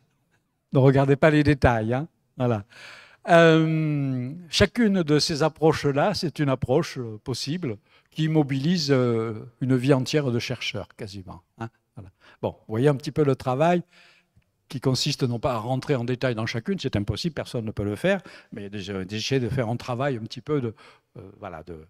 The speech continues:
d'analyse et de synthèse. Donc, euh, on va simplifier un petit peu. <coughs> On va s'en tenir d'abord à, à deux, à deux branches, ce qu'on appelle la gravité classique, c'est-à-dire qui n'est pas quantique, et puis effectivement les, les approches de gravitation quantique.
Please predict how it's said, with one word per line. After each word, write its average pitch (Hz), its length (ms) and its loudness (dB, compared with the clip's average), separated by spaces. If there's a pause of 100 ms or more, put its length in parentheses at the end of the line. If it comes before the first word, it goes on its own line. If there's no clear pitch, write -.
(260)
d'analyse 110 420 -4
et 131 60 6
de 120 100 0
synthèse. 110 500 -6 (600)
Donc, 202 320 10
euh, 170 200 12 (680)
on 151 60 10
va 214 100 12
simplifier 196 500 6
un 208 80 2
petit 160 300 0
peu. 185 380 2
<coughs> - 60 0 (1400)
On 160 40 -20
va 202 80 -14
s'en 185 180 -16
tenir 180 400 0
d'abord 151 400 6
à, 123 240 -2
à 131 160 -4
deux, 143 480 8 (200)
à 143 100 -4
deux 160 160 2
branches, 151 460 0 (140)
ce - 40 -20
qu'on 156 140 4
appelle 202 180 4
la 170 120 8
gravité 151 420 6
classique, 262 560 4
c'est-à-dire 135 480 -2
qui 143 100 -4
n'est 127 100 0
pas 123 140 -4
quantique, 135 560 -2 (480)
et 117 80 -4
puis 196 140 -2
effectivement 151 560 -2
les, 123 180 -2
les 117 200 -4
approches 156 400 0
de 127 120 -2
gravitation 123 580 -6
quantique. 131 440 -4